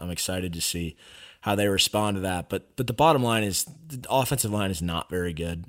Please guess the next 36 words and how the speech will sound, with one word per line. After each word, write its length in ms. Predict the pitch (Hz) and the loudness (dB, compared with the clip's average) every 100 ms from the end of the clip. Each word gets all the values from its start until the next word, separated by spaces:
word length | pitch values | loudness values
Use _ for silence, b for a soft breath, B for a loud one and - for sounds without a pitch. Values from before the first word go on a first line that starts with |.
| - | -10
Um, 300 | 85 82 76 | -8 -6 -4
they 120 | 104 | -4
don't 240 | 104 123 117 | 0 2 2
have 120 | 117 | 2
A 140 | 113 | 2
J 160 | 107 101 | 2 0
Dillon 320 | 87 98 98 | 0 -2 -2
out 240 | 90 87 - | -2 -4 -4
there, 140 | 90 | -4
and, 200 | 85 82 b b b b | -4 -6 b b b b
and 120 | 98 | -8
after 280 | 117 120 160 | -4 -4 0
what 160 | 156 127 | 0 2
Notre 200 | 127 117 | 0 0
Dame 180 | 107 87 | 0 0
did 160 | 120 113 | 0 2
to 80 | 120 | -2
Clemson 500 | - 101 101 - 123 | -2 -4 -2 -2 -2
last 280 | 120 117 131 | -2 -2 -2
week, 180 | - - | -4 -6
I 220 | 101 87 - | -6 -6 -4
don't 220 | 107 120 | -2 -2
really 240 | 104 104 101 | -2 -2 -2
know 180 | 95 95 | -2 -2
why 380 | 92 92 90 | -2 -4 -6
B 200 | 87 90 | -6 -4
C 240 | 85 - 85 | -2 -2 -2
would 160 | 85 - | -6 -6
even 220 | 95 73 | -8 -8
try 240 | 71 82 73 | -8 -8 -8
to 80 | |
run 200 | 76 73 | -8 -8
the 60 | 71 | -10
ball. 320 | 69 65 - - _ - | -12 -16 -18 -20 _ -4
To 180 | 131 | -2
end, 380 | 127 120 113 98 | 0 0 0 -2